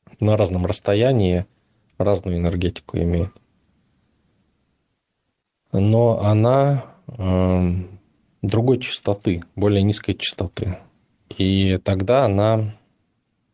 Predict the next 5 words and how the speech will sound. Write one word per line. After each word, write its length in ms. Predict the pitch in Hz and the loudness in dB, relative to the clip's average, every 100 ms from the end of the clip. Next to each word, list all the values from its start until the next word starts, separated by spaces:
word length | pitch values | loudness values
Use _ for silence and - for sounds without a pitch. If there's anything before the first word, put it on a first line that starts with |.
| - | -12
м, 540 | 98 92 92 90 92 _ _ _ _ _ _ _ _ _ _ _ _ _ _ _ _ | -4 -2 0 0 -2 _ _ _ _ _ _ _ _ _ _ _ _ _ _ _ _
ну, 300 | 117 117 113 _ _ _ _ _ _ | 0 0 -4 _ _ _ _ _ _
она 380 | - 98 107 120 | -4 0 2 2
как 300 | 117 110 98 92 | 0 -2 -2 -2
бы 600 | 95 95 92 95 95 107 | 0 2 2 -2 -4 -6